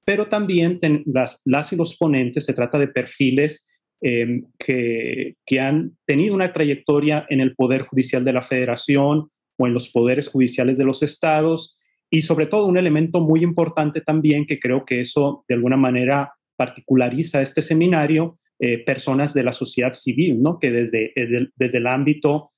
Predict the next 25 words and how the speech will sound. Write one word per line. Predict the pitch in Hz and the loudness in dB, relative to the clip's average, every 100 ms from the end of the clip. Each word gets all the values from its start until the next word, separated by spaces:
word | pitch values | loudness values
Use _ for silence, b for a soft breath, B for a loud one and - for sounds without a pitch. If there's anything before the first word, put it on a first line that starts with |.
| _ | _
del, | 139 123 113 107 - | -4 -2 -4 -6 -6
del | 120 | -4
litigio | 120 120 160 160 180 | -4 0 0 2 2
del | 151 139 | 2 0
día | 147 | -2
a | 147 | 0
día, | 151 143 147 151 127 | 0 0 0 -4 -4
de, | 120 117 120 | -4 -4 -4
de | 120 | -2
las | 117 113 - - | -2 -4 -4 0
búsquedas | 180 - 175 147 | 0 0 -2 0
de | 131 | -4
acceso | - 139 139 151 143 - | -4 -4 -2 -2 -2 -4
a | |
la | 127 | -4
justicia, | - 165 - 170 160 147 190 - b b - | -2 -6 -2 0 0 -2 -4 -8 b b -6
eh, | 127 120 117 117 120 - | -2 0 0 -2 -6 -6
creo | 143 147 | -2 -2
que | 143 | -2
nos | 123 - | -4 -2
pueden | 131 135 139 | 0 0 2
dar | 135 135 - | 0 -2 -4
perspectivas | 135 - - 131 131 143 | -8 -8 -4 0 0 2
muy | 143 185 | 2 2
importantes | 180 139 - 143 170 170 143 - | -2 -4 -2 -4 -2 -2 -4 -6